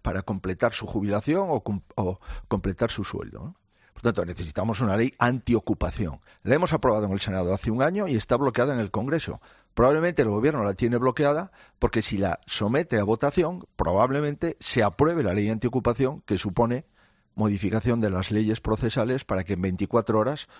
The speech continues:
una persona que no es propietario ni tiene un contrato de arrendamiento, eh, y, y pagando ese contrato al día, tenga que salir de, eh, de su, del domicilio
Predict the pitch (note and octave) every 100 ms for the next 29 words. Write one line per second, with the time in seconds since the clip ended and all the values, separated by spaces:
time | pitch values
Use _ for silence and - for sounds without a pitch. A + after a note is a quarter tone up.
0 | - - C3+ - A2+ D#3 C3 F#2 - G2+
1 | A#2 C3 - A2+ G2+ D3 C3+ F#2+ F#2 G2
2 | A#2 A2 G#2+ A#2 G2+ G#2+ A2 G#2 G#2+ A2
3 | A2 A#2 G#2 F2 D2+ - - _ _ _
4 | - F2 - - _ - - _ - _
5 | - - - B2 C3+ A#2 A#2+ - G2 G2+
6 | - F#2 G2+ A#2 - - - - F#2+ C3
7 | B2+ F3+ - _ _ _ A2 A#2 G#2+ G2
8 | F2+ G#2 G#2+ - - G2 F#2 F2+ - -
9 | E2+ D#2+ - G#2+ G2+ A2 F#2+ G#2+ G2 F2
10 | - _ _ _ _ - - A2+ G#2 -
11 | B2+ A#2 C3+ -